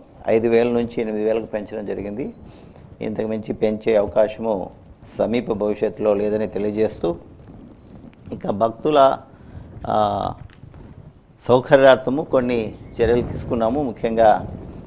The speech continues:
ఆ, రిజర్వేషన్లో ఇదివరలో అడ్వాన్స్ రిజర్వేషన్ చేసుకున్న భక్తులు కూడా సెంట్రల్ రిసెప్షన్ ఆఫీస్కి వెళ్ళి మరి ఏ గెస్ట్ హౌస్ అలాట్ అయిందో ఆ గెస్ట్ హౌస్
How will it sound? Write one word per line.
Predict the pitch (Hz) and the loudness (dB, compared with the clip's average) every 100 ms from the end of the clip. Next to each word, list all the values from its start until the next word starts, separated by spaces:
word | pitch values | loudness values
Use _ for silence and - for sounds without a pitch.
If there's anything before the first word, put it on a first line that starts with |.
| - - | -10 0
ఆ, | 101 104 | 4 4
రిజర్వేషన్లో | 113 127 131 127 127 117 117 156 - - - - - - - | 4 4 4 2 0 -4 -4 -4 -8 -16 -14 -14 -16 -18 -14
ఇదివరలో | 110 123 131 135 135 120 98 - - - - - | -4 4 4 6 6 6 4 -4 -20 -20 -20 -4
అడ్వాన్స్ | 107 107 127 131 127 | -2 4 4 4 0
రిజర్వేషన్ | 113 117 120 117 110 101 | -2 0 0 -2 -4 -6
చేసుకున్న | 113 - 113 | -6 -4 -2
భక్తులు | 104 101 - 110 | -2 -4 -4 0
కూడా | 110 113 110 92 - - - - - - | 2 6 6 4 -2 -16 -20 -20 -20 -10
సెంట్రల్ | 117 113 123 120 | -6 -4 -2 -4
రిసెప్షన్ | 107 117 113 110 | -2 -4 -4 -2
ఆఫీస్కి | 104 101 110 - 107 | -2 -2 -6 -6 -4
వెళ్ళి | 107 120 117 101 - - - - - _ | -2 -2 -4 -4 -10 -18 -18 -20 -20 _
మరి | - 104 101 95 - - - - - - | -10 -6 -4 -6 -10 -18 -20 -20 -20 -8
ఏ | 107 113 113 101 - - - - - - | -2 2 2 0 -6 -18 -20 -20 -18 -4
గెస్ట్ | 113 - 117 | -4 0 0
హౌస్ | 110 101 104 - | 0 -2 -4 0
అలాట్ | 107 110 104 | 4 4 2
అయిందో | 104 107 135 | -2 -2 -2
ఆ | 110 104 | 0 -2
గెస్ట్ | 98 104 - 113 | 0 -4 -2 -2
హౌస్ | 107 - 107 | -2 -4 -6